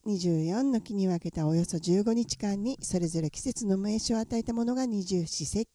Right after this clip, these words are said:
気。今の期間は霜が降ると書いて霜降ですね。秋がいよいよと深まり、朝晩の冷え込みが一層強くなる季節です。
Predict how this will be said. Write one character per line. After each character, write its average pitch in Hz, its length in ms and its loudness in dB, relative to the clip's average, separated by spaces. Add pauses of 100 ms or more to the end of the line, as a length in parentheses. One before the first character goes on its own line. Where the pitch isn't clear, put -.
気。 - 180 -2 (1000)
今 339 240 8
の 311 160 8
期 - 160 -12
間 180 320 2
は 190 240 2 (420)
霜 247 460 2
が 208 180 0 (160)
降 254 100 0
る 277 100 0
と - 200 -4
書 170 80 -2
い 147 100 -2
て - 160 -8
霜 202 400 -2 (100)
降 214 180 0
で 196 140 -2
す - 160 -6
ね。 185 240 0 (800)
秋 214 260 0
が 185 160 2
い 180 160 0
よ 247 140 6
い 285 80 4
よ 285 100 6
と 233 140 2
深 226 180 -2
ま 214 160 0
り、 226 240 0
朝 170 240 0
晩 175 260 -2
の 165 120 0
冷 175 40 -4
え 185 320 -2
込 220 120 0
み 226 120 -2
が 220 220 0
一 - 160 -8
層 262 320 0
強 269 300 0
く 214 120 -6
な 202 140 0
る 180 80 -2
季 - 80 -10
節 - 300 -2
で 170 100 0
す。 - 220 -8